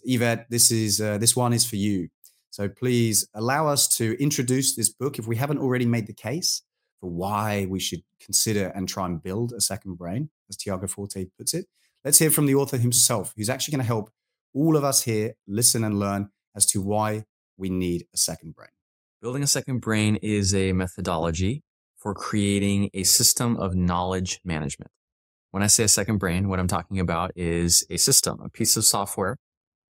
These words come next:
Speaker 2: is my preference, to preserve and save for the future all of your most important information, your ideas, your memories, your mementos, your research, your reading, your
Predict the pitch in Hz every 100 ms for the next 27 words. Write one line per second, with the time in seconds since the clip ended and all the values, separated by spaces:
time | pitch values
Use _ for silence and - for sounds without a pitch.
0 | - 95 98 92 92 - 101 127 - -
1 | _ _ _ _ _ _ _ - - 110
2 | 104 104 101 - - 104 87 104 120 127
3 | 123 120 - 110 92 87 90 - 107 101
4 | - 98 - 98 92 - 101 104 104 95
5 | 95 95 90 92 87 85 87 73 - -
6 | _ 92 85 85 104 104 104 101 92 85
7 | 85 92 101 101 98 95 98 - _ _
8 | _ 92 87 82 90 101 - 104 98 95
9 | 95 95 - 82 80 98 104 - 104 98
10 | 92 - 82 82 98 98 98 98 90